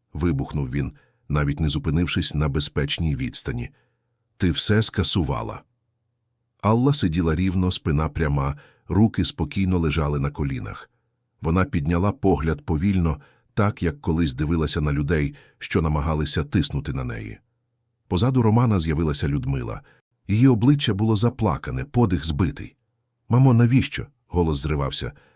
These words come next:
«А діти, у нас немає грошей. Ти ж знаєш». Алла слухала, не перебиваючи. У її погляді не було злості,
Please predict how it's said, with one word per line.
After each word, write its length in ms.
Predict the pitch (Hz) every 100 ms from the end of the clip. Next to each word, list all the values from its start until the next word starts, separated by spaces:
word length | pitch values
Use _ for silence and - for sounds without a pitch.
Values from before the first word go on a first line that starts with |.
| _ _ -
«А 100 | 78
діти, 340 | 107 113 -
у 80 | 65
нас 260 | 98 110
немає 380 | 101 104 127 98
грошей. 580 | 71 80 - 131 110 71 _ _ _ _ _
Ти 120 | - 92
ж 100 | 80
знаєш». 440 | 113 90 - - _ _ _ -
Алла 260 | 107 104 98
слухала, 460 | - 120 - 87
не 120 | 82
перебиваючи. 800 | 76 76 67 67 64 60 - 52 _ _ _ -
У 100 | 90
її 160 | 95
погляді 460 | - 107 85 78 80
не 120 | 85
було 280 | 76 90 73
злості, 540 | 80 110 98 - 62